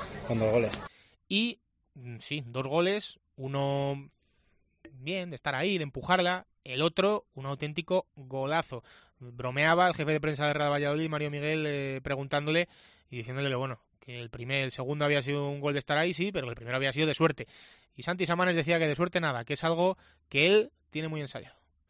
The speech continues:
Speaker 1: El golpeo ese me gusta mucho hacerlo. El año pasado cuando jugaba a la derecha ponía muchos balones de exterior y es un golpeo que me gusta ensayar, y entrando sobre todo en ensayo ha salido,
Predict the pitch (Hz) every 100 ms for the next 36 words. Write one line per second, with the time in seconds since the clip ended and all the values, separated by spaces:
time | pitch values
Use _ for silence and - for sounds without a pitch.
0 | - 139 127 127 139 131 131 127 135 131
1 | 131 127 123 135 135 139 - - - -
2 | - - - - 131 123 123 117 120 123
3 | 120 120 117 120 120 117 120 113 117 117
4 | 113 113 113 113 110 110 117 120 123 117
5 | 113 113 123 120 120 113 107 107 107 113
6 | 104 107 117 110 101 107 107 110 107 107
7 | 104 113 117 104 104 107